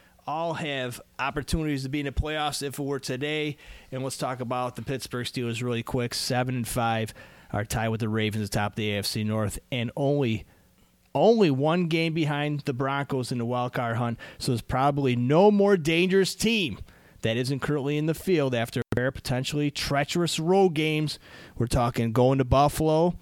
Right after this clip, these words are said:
then going to Cincy, and then we finished our two home games, Christmas Day against the Ravens and New Year's Day against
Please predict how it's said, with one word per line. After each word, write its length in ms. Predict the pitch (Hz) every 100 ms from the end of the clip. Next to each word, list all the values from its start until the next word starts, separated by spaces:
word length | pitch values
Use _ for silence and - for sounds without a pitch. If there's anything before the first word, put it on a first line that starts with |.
| - -
then 240 | 120 120
going 260 | 123 135 131
to 60 | 131
Cincy, 640 | - 165 165 - 196 208 - - - -
and 180 | 117
then 120 | 123 123
we 120 | 120
finished 500 | - 147 151 - - -
our 180 | 123
two 380 | 117 - 156 156
home 320 | 143 165 202
games, 520 | 185 135 120 117 113 - - - - _ _ _ _
Christmas 420 | - 135 175 165
Day 360 | - 151 143 147 - -
against 400 | 123 117 131 -
the 100 | 135
Ravens 600 | 131 135 117 120 120 - - - -
and 260 | 110 104
New 120 | 113
Year's 280 | 127 131 123
Day 420 | 120 113 107 110 - - - _
against 760 | 98 101 110 104 101 - -